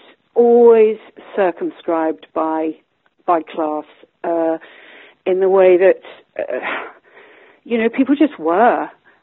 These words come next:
You know, if I go back into my own family antecedents, you know, people, people would, you just, you just, there was a limit to how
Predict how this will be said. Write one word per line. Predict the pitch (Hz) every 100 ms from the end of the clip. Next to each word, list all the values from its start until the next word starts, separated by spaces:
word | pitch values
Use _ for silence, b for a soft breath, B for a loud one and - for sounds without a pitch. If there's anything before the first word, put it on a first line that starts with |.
| b _ -
You | - - 135
know, | 214 185
if | 190
I | 196
go | 196
back | 190 196
into | 196 180
my | 185 196
own | 220 214 175 131 -
family | 190 175 170 160 151
antecedents, | 170 165 175 185 165 165 -
you | 214
know, | 208
people, | 196 220 214 226 214
people | - 233 240
would, | 226 220 - _ B B B
you | - 226
just, | 214 254 _
you | 233
just, | 214 247 - _
there | 240
was | 226 240
a |
limit | 233 240 269 -
to | 226
how | 190